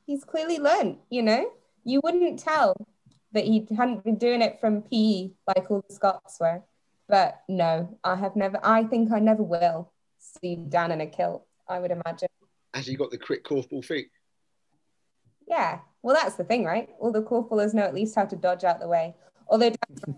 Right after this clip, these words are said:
Speaker 1: <laughs> we all do also have weak ankles. So Kaylee's, I don't think I've ever got through a korfball Kaylee without someone spraining their ankle. I'm pretty certain it was me at least once, you know?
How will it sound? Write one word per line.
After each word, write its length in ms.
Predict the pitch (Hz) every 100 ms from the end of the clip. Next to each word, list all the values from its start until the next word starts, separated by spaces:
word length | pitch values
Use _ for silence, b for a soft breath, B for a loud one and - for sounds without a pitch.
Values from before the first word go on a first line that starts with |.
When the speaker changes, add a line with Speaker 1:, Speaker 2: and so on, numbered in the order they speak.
| _
Speaker 1:
<laughs> 160 | _ -
we 60 |
all 80 | 214
do 180 | 208 196
also 360 | 180 185 -
have 180 | 185 170
weak 180 | 170 147
ankles. 640 | 165 165 165 165 - - _ _
So 160 | -
Kaylee's, 340 | 190 214 196 190
I 80 | 185
don't 80 | - - - _
think 280 | - 214 220
I've 120 | 202 - _ 196
ever 120 | 185
got 180 | 180 165
through 120 | 175
a 40 |
korfball 400 | 165 175 165 170 180
Kaylee 160 | 170
without 240 | 160 175 -
someone 480 | - 180 180 147
spraining 380 | 151 - - 101
their 120 | 95
ankle. 280 | 90 - - -
I'm 160 | 196
pretty 180 | 185 190
certain 280 | - 180 165
it 80 | 156
was 140 | 165
me 220 | 180 165 151
at 140 | 165
least 240 | 170 156
once, 420 | 151 98 - - _
you 120 | -
know? 240 | 170 160